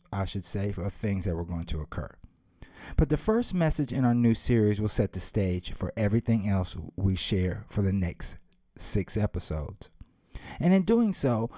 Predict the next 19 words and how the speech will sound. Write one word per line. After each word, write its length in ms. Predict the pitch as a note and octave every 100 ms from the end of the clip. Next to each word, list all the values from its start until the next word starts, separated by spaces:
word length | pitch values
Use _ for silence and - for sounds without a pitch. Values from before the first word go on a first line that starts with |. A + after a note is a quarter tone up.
| - D#3+
I 80 |
want 180 | F3+ G3
to 60 | F3
revisit 440 | E3 D3 D#3+ C#3
something 540 | - D#3 C3+ D3+ C3 - -
each 200 | C3+ C#3
of 100 | A#2+
us 100 | A2
do 280 | G2+ A2+ G#2
at 100 | -
some 260 | B2+ G#2+
point 380 | - A2 G2 - -
every 280 | B2 A#2 F#2
single 400 | - G2+ G2 G#2+
day. 320 | F#2+ E2 D2+ - - _ _ _ _ _ _ _
And 160 | B2 C3
that's 220 | B2+ -
look 280 | G#2+ A2 -
within 520 | F2+ - F#2+ E2+ E2